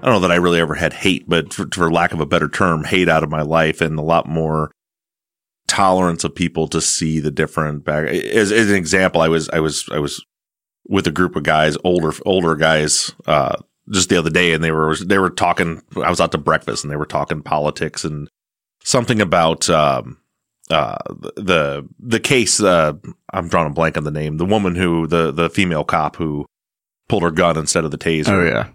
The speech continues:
Speaker 1: You know, and they got, and, and, you know, they're saying, "Well, they, you know, that whole thing, if he would just comply, this wouldn't, this wouldn't happen." And it, it, listening to these guys, and it, it is, it is so easy for people to, like,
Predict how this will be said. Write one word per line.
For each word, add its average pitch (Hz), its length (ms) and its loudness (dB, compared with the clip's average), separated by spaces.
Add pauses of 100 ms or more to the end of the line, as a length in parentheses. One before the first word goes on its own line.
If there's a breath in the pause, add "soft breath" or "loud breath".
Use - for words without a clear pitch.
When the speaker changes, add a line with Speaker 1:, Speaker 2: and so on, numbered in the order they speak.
(140)
Speaker 1:
You 113 80 2
know, 87 120 4
and 87 100 0
they 95 100 4
got, 85 320 2 (380)
and, 92 260 0
and, 95 160 0
you 87 100 0
know, 85 60 0
they're 87 220 2
saying, 82 280 -2
"Well, 85 160 0
they, 87 200 -2
you 87 60 -2
know, 87 180 0
that 120 160 2
whole 165 160 2
thing, 196 240 0
if 131 80 -4
he 160 80 2
would 151 140 0
just 160 200 0
comply, 165 520 2
this 139 200 0
wouldn't, 143 280 -2
this 131 200 -2
wouldn't 131 280 0
happen." 127 340 2
And 98 220 0 (840)
it, - 240 -16 (120)
it, - 420 -6
listening 165 480 2
to 131 60 4
these 107 240 0
guys, 92 340 2
and 101 140 2
it, 98 100 2
it 101 160 2
is, 98 180 -2
it 107 160 2
is 101 140 0
so 101 220 2
easy 90 360 2
for 85 160 -2
people 82 360 -2
to, 78 500 -2
like, 78 380 -2